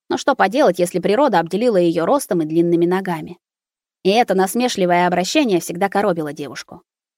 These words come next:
Но сейчас это слово прозвучало из уст Рустама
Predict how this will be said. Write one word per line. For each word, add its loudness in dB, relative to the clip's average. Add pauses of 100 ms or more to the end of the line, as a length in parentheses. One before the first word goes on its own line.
(220)
Но 0
сейчас 0
это -6
слово 0
прозвучало 0
из -2
уст -4
Рустама -2